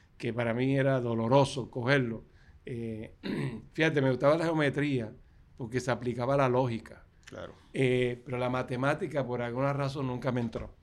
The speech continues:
Speaker 1: El asunto es que, <clears throat>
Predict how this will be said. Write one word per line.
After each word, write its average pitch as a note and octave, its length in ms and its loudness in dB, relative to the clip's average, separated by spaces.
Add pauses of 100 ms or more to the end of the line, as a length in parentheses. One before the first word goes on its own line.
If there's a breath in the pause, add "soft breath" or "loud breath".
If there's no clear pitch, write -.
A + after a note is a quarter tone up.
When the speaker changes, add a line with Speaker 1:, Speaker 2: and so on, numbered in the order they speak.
(600 soft breath)
Speaker 1:
El C3+ 160 0
asunto D#3+ 680 4
es G#3 240 2
que, B2+ 720 2
<clears throat> D#3+ 560 0